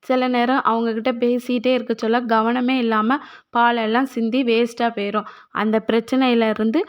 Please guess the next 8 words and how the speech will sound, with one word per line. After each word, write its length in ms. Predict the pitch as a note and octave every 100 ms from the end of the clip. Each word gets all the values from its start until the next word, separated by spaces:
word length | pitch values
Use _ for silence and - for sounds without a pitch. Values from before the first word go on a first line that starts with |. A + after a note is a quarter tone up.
| - _
உங்களை 280 | A#3 A3+ A3
காப்பாத்துறதுக்காண்டி 840 | A3+ A3 A3+ A#3 A3 A3 G#3+ G#3+ A3+
தான் 200 | E4+ A4+
இந்த 220 | A#3 A3+
வீடியோ. 440 | G#3 A3 G3+ G#3+ G3+ - - _
ஃபுல் 300 | - B3+ C4
வீடியோவையும் 600 | B3+ A#3 A#3 A#3 A#3+ A#3+
பாருங்க, 340 | A3 G#3+ A3